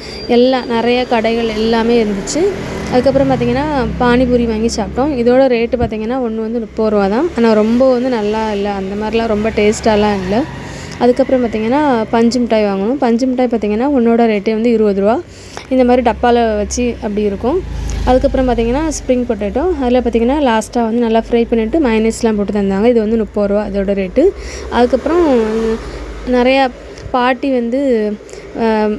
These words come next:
வயசான பாட்டி எல்லாருமே வந்து என்ன வச்சுருந்தாங்கன்னா, கடலை. இது வந்து வறுத்த கடலை. ரேட்டு வந்து பாத்தீங்கன்னா, நிலக்கடலை பாத்தீங்கன்னா, ஒரு கப்பு முப்பது ரூபா,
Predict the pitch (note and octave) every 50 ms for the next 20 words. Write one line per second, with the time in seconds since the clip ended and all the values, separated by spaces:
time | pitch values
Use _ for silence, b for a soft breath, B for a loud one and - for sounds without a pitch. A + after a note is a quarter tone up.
0 | - - A#3 A#3 A#3 - C4 B3+ B3+ B3+ B3 B3 A3 G#3+ G#3 - A#3 A3+ G#3+ G#3+
1 | G#3+ G#3 G#3 G#3+ G#3+ G#3+ G#3 G#3+ G#3 G#3 G#3 G#3 - G#3+ G#3+ G#3 G#3 G3+ G3+ G3+
2 | A#3+ C#4 C#4 - B3 A#3 A#3 A#3+ G#3+ G3 - B B B B B B B - B3+
3 | C4 B3+ B3+ C#4+ C4+ A#3 A3 G#3+ G#3+ - B3 A#3 G#3 G3+ G3 A3 C4+ D#4+ D#4 C#4+
4 | A#3+ A#3+ A#3+ C4+ B3+ D4+ D4 C4 C4 C4 B3+ A#3+ A3+ A#3 A3 A3 A3+ B3+ D4+ F#4
5 | F4 - - - - - - - - B3+ B3+ B3 C4 C4 D4 C4+ C#4 C4+ B3 B3
6 | A#3 A#3 A3+ A#3 B3+ C#4+ C4+ A#3+ A#3+ A#3+ - - - - C4+ B3 G#3 - - A3
7 | G#3+ G3+ G3+ G#3+ B3